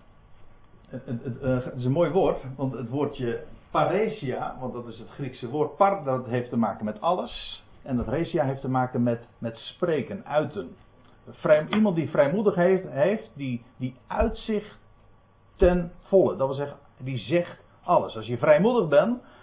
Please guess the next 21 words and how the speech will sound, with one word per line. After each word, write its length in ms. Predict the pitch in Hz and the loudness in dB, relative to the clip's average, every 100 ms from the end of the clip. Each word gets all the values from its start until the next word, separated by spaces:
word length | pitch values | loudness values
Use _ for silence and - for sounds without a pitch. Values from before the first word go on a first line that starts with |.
| - - | -20 -6
dan 140 | 143 | -2
laat 280 | 156 165 131 | 2 2 2
je 320 | 151 139 135 - - - | 0 0 -2 -8 -18 -6
niks 400 | 123 190 - - | 2 2 2 2
achter. 500 | 165 - - - - - _ | 2 2 -2 -12 -14 -20 _
Dat 180 | - 156 | -8 -8
is 100 | 151 | -2
wat 200 | 143 147 | 2 2
het 120 | 117 | 2
woord, 260 | 123 175 175 160 160 131 - | 2 2 2 -2 -4 -8 -10
als 120 | 131 | -8
je 60 | |
het 100 | 127 - | -10 -6
in 140 | 135 | -2
zijn 160 | 120 131 | 0 0
elementen 680 | 143 120 143 185 180 131 | 2 2 4 2 0 0
bekijkt, 480 | 107 104 120 175 - - - - - | 0 0 0 0 -4 -18 -20 -20 -12
echt 240 | - 151 - | -6 -6 -2
betekent. 680 | 127 196 147 - - - - - - | 0 4 4 0 -8 -18 -20 -20 -12
Mooi 240 | 131 214 214 | -2 2 6
woord. 300 | 202 - | 4 2